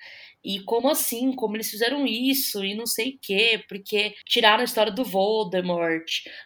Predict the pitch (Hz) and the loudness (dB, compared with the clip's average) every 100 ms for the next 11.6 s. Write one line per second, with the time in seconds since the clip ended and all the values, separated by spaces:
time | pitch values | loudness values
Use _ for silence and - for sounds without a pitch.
0 | - 190 208 208 214 214 226 220 185 208 | -6 -4 0 4 4 4 0 0 -2 -2
1 | 220 202 - 196 214 214 220 196 180 190 | -4 -6 -8 -6 -4 -2 -4 -2 0 4
2 | 226 226 190 175 170 214 226 - 226 233 | 4 4 4 4 2 -4 -8 -8 -8 -4
3 | 247 269 185 185 214 196 180 - 220 240 | -4 0 2 2 0 -4 -6 -6 -6 -6
4 | 277 190 160 156 - 349 415 453 240 202 | -2 0 0 -2 2 4 6 4 2 0
5 | 175 185 285 247 175 214 277 285 254 302 | -2 0 4 6 6 4 0 0 0 2
6 | 269 247 240 190 196 214 - - 202 202 | 0 -2 -4 -4 -4 -6 -8 -8 -8 -6
7 | 202 190 196 190 180 185 185 - - 214 | -4 -4 0 2 2 0 -4 -4 0 2
8 | 233 180 185 180 - 185 180 175 175 - | 2 0 0 0 -4 -4 -4 -4 -4 -6
9 | 185 - 175 185 254 - - 453 - 392 | -2 0 0 -6 -8 -10 2 4 4 4
10 | 440 427 349 - 339 359 233 247 330 320 | 4 4 2 2 0 2 4 4 2 -2
11 | - 269 - 339 - | 8 8 10 10 8